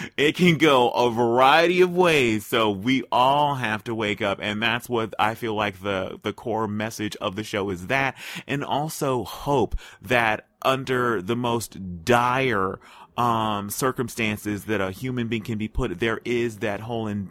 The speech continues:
indomitable spirit kind of thing. And also, uh, at the core, there's a mother's love kind of thing. And that the strength that comes from that,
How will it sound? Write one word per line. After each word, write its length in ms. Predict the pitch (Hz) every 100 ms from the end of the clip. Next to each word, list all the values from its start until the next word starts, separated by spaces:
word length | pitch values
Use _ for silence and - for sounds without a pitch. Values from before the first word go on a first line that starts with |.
| -
indomitable 600 | 107 107 104 117 107 98
spirit 580 | - - 165 175 180 -
kind 220 | 170 165
of 80 | -
thing. 400 | 170 170 165 165 - - 170 -
And 460 | 131 127 127 123 - -
also, 520 | 131 147 151 131 - -
uh, 120 | - -
at 200 | 120 -
the 60 | 131
core, 320 | - 165 139 -
there's 300 | 131 131 131
a 40 | 123
mother's 540 | 131 139 139 135 104
love 640 | 107 120 135 139 139 131
kind 260 | - 120 101
of 80 | 95
thing. 320 | - 80 78 - - -
And 440 | - 123 117 117 117 104
that 460 | 117 107 113 110
the 80 | 110
strength 500 | - - 139 131 127 101
that 260 | 113 98
comes 420 | - 131 127 123
from 300 | - 123 107
that, 380 | 104 90 87 -